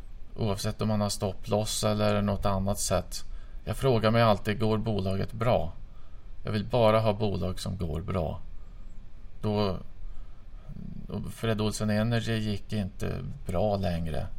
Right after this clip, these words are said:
Det var för dåligt på marknaden, jag började se det. Och så s-, och Elekta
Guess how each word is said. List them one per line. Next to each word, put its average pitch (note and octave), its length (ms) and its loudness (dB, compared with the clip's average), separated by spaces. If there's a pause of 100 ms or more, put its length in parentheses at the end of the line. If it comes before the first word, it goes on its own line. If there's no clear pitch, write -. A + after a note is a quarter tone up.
(240)
Det - 100 -4
var G2 80 0
för G#2+ 120 -2
dåligt F#2 360 -2
på G2+ 80 0
marknaden, F#2+ 400 0
jag - 80 0
började G2 180 0
se - 300 -2
det. - 100 -4
Och - 80 -6
så - 120 -4
s-, - 220 -6 (840)
och D#2 280 0 (320)
Elekta A2+ 640 2